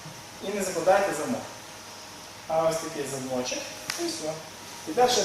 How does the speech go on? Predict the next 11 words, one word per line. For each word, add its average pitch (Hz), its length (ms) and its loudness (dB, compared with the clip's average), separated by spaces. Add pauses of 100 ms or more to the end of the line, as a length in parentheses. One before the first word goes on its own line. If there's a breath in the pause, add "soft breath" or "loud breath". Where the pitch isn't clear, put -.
ця 190 180 8
рука, 240 300 8 (800)
от 123 160 2
що 123 120 0
я 117 80 2
роблю, 113 140 0 (200)
локоть 135 340 2
беремо 139 260 2
назад, 107 160 -2 (100)
от 107 100 -2
раз. 262 200 4